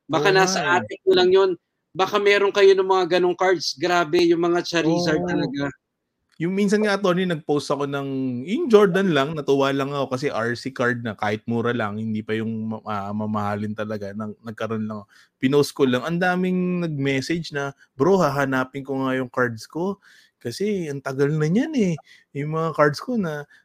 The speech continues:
Speaker 2: may pe-, may value pa ba yun?" Sabi ko, "Meron pa, sayang." No? So,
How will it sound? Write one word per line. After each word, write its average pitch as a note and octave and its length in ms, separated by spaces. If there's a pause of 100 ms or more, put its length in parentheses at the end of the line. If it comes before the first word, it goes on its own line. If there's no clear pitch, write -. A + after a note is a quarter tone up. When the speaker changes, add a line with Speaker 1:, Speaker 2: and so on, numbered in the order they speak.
(120)
Speaker 2:
may C#3 240
pe-, D3 240
may C#3+ 160
value C3+ 400
pa C3+ 160
ba C3 160
yun?" E3 160
Sabi D#3+ 320
ko, G#3+ 160
"Meron D#3 400
pa, D#3 240
sayang." C3+ 640 (400)
No? C3+ 240
So, C3+ 100